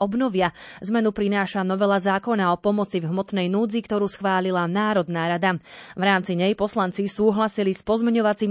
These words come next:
návrhom, ktorý predložila poslankyňa Petra Krištúfková. Dotácia bude predstavovať euro a štyridsať centov pre materské školy, dve eurá desať centov pre prvý stupeň a dve eurá tridsať centov pre druhý stupeň základných škôl.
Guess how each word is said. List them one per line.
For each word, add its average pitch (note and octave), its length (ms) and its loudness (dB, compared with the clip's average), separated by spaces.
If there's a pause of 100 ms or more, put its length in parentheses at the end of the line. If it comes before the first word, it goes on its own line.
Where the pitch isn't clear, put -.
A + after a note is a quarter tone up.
návrhom, G#3 560 0
ktorý F#3 320 0
predložila G3+ 560 0
poslankyňa G3+ 720 -2
Petra D#3 240 -6
Krištúfková. F3+ 800 -2 (400)
Dotácia G3 560 2
bude F#3 240 0
predstavovať F#3 800 0
euro A3+ 240 4
a F#3 160 4
štyridsať A3 480 -2
centov G3 480 2
pre D#3+ 160 -2
materské A#3 560 -2
školy, A3 400 0 (240)
dve G3+ 240 2
eurá B3+ 320 4
desať A3+ 400 -2
centov G3 400 2
pre D#3+ 160 -2
prvý G3+ 240 0
stupeň A3+ 480 0
a A#3+ 160 0
dve G#3 240 0
eurá G3+ 320 2
tridsať G#3 400 -4
centov F#3 400 0
pre F3 160 0
druhý A3+ 320 2
stupeň E3 480 -2
základných E3 640 -2
škôl. F#3+ 480 2